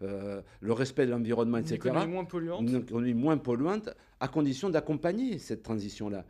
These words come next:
Speaker 1: Et, et sinon, on va encore laisser des
Speaker 2: Mais là,
Speaker 1: centaines
Speaker 2: là,
Speaker 1: et des centaines
Speaker 2: clairement,
Speaker 1: de
Speaker 2: dans ce que
Speaker 1: personnes.
Speaker 2: l'on vit aujourd'hui, vous parlez d'une transition injuste et vous parlez de, de quoi ? Du-, d'une mesure qui pénalise clairement,
Speaker 1: Mais c'est,
Speaker 2: euh, les salariés, les pouvoirs
Speaker 1: mais c'est
Speaker 2: d'achat.
Speaker 1: clair. Écoutez, euh, déjà, euh, si on fait le tour sur la question du pouvoir d'achat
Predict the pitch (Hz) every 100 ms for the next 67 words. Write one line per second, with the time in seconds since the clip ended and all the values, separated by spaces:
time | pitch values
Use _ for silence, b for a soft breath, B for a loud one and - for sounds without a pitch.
0 | b b 110 123 101 113 - 127 185 160
1 | 131 131 131 131 - 151 165 147 147 -
2 | 147 131 - 208 143 127 127 - 190 185
3 | 190 220 190 175 170 202 247 220 185 180
4 | 165 175 165 160 170 160 165 175 247 -
5 | 160 160 160 160 175 160 151 160 160 143
6 | 151 156 170 165 165 202 196 - 156 185
7 | 170 185 190 185 165 180 196 175 156 180
8 | - 160 170 160 165 180 196 - 160 156
9 | 139 151 131 113 123 131 123 110 104 127
10 | 127 131 107 101 98 135 131 135 120 120
11 | 131 113 113 110 113 123 113 107 107 104
12 | 107 107 120 107